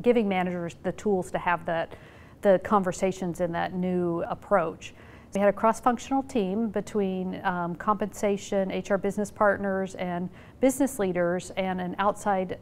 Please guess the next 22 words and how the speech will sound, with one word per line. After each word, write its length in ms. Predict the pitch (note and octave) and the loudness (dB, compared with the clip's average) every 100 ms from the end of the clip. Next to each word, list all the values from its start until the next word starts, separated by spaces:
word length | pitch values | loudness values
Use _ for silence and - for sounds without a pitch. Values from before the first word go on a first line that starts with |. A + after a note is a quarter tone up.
| - | -6
um, 300 | F#3 F3 F3+ | -2 -2 -4
training 320 | - B3+ A#3 | -2 0 0
company 500 | - G3 F#3+ F3+ F3+ - - - - | -2 -2 -2 -2 -4 -8 -20 -20 -2
to 120 | B3+ | 0
develop 680 | A3 G#3+ G#3 A#3 B3 A#3 A#3+ G#3 | 4 2 6 6 6 4 2 0
a, 480 | F#3+ F#3+ F#3+ F#3 | 0 0 0 -2
um, 400 | F#3 F#3 F3 F3+ | -2 -2 -2 -2
multi-step 720 | F#3+ G#3 G#3+ F#3+ - G3 F3 F3+ - - - | -2 0 0 0 -2 0 0 -2 -14 -18 -6
manager 440 | G3 F#3+ F#3+ F3+ | -4 -2 -2 -4
training 440 | E3+ - F3+ E3+ E3 | -6 -4 -4 -4 -6
program. 640 | - E3+ F3+ E3+ E3 F3 - | -4 -2 -2 -2 -4 -8 -4
It 140 | G3+ | -2
ended 320 | F#3+ A3 C4 A3+ | 0 2 2 2
up 180 | F#3+ | 2
being 380 | - G3 F#3+ F#3+ | 2 0 0 -4
ten 220 | F3+ A3 | -2 0
hours 280 | G#3 G#3+ A3+ | 2 2 0
of 100 | C#4 | -4
training, 520 | - A#3 G3 F#3 A3 - | -2 -2 0 -2 -4 -4
three 160 | A3 G#3 | -4 -2
different 340 | A3+ A#3+ - | -2 -2 -4
sessions 760 | - G3 F#3 - F#3+ F#3+ - | 0 0 0 -4 -4 -4 -8